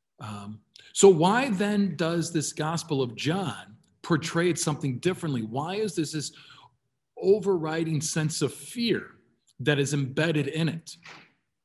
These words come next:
And it's because we need to know a little bit more about John's Gospel. We talked about this before.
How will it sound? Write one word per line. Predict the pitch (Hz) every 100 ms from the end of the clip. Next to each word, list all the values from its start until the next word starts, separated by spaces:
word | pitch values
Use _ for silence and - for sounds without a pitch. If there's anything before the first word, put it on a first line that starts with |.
| _ - - _ _ -
And | 180
it's | 160
because | 170 214 196
we | 196
need | 208 208
to |
know | 208
a | 180
little | 190 196
bit | 190
more | 175 180 214
about | 185 151 160 160
John's | 160 156 151
Gospel. | - 165 180 - 131
We | 131
talked | - 180 175
about | 165 156 160
this | 147
before. | - 131 - 170 104